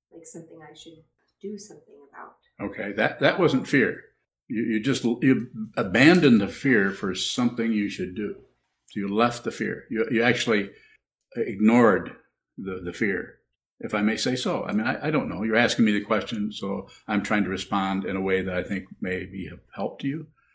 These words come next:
Speaker 2: I don't know that for sure. I could be wrong. But it looks like you're, you're jumping from the fear into,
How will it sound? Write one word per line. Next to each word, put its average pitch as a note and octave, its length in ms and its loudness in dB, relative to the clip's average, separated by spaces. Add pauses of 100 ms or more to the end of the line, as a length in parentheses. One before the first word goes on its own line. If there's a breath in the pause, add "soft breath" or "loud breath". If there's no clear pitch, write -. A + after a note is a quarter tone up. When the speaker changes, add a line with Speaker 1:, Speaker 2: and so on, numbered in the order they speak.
(520 soft breath)
Speaker 2:
I A#2+ 80 0
don't G2 160 0
know F2+ 120 -2
that - 180 -4
for - 80 -10
sure. A2+ 360 -6
I G#2 40 -10
could - 220 -8
be G2+ 260 -6 (160)
wrong. G2+ 400 -2 (420 soft breath)
But G2+ 100 -6
it - 80 -6
looks D#3 280 4
like G#2+ 300 4
you're, G#2 520 0 (180)
you're G2+ 160 -4
jumping B2 380 4
from G#2+ 140 -4
the G#2+ 120 -2
fear A2 500 -2 (320)
into, G2+ 800 2